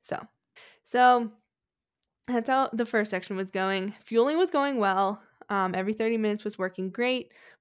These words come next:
My stomach felt fine. I did feel a little hungry, which I was like, "Oh, crap. I didn't eat enough before this, but also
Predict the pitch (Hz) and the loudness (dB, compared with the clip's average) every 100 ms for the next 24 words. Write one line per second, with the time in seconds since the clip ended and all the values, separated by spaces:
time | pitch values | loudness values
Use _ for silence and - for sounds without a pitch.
0 | - 202 - 190 208 190 - - 262 254 | -12 -10 -8 -8 -4 -4 -4 -2 0 2
1 | 247 247 226 208 214 214 302 330 254 220 | 2 -2 -4 0 0 0 0 0 0 0
2 | 208 208 196 202 226 262 285 _ _ _ | -2 -2 -2 0 -2 -2 -6 _ _ _
3 | _ _ - 226 226 226 226 226 226 214 | _ _ -6 0 0 2 0 0 0 -2
4 | 196 - 214 214 208 202 _ _ _ _ | -4 -6 0 0 0 -4 _ _ _ _
5 | _ - 202 165 135 - - _ _ _ | _ -10 -4 -2 -2 -4 -20 _ _ _
6 | _ _ _ _ _ - 196 208 214 202 | _ _ _ _ _ -8 0 0 0 -2
7 | 226 220 196 208 208 202 190 180 180 - | -2 0 0 -4 -8 -4 -2 -4 -6 -6
8 | 190 185 196 - 165 - | -2 0 -2 -4 -4 -4